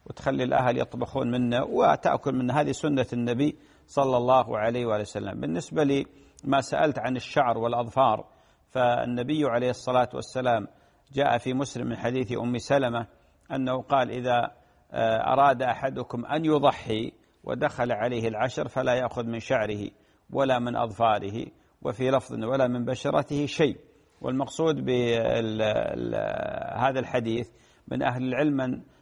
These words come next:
ذه-، ذ-، من حمله على التحريم، حمل النهي على التحريم، قالوا: "يحرم على من كان عنده أضحية أن يأخذ من شعره أو من أظفاره أو من بشرته شيء". وجمهور العلماء يذهبون إلى الكراهة التنزيهية،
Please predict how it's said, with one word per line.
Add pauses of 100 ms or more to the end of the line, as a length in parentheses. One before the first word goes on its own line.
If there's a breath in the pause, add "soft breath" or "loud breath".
(140 soft breath)
ذه-،
ذ-،
من
حمله
على
التحريم، (420)
حمل
النهي
على
التحريم،
قالوا:
"يحرم (360 soft breath)
على
من
كان
عنده
أضحية (340 soft breath)
أن
يأخذ
من
شعره
أو
من
أظفاره
أو
من
بشرته
شيء". (500 soft breath)
وجمهور
العلماء
يذهبون
إلى
الكراهة
التنزيهية،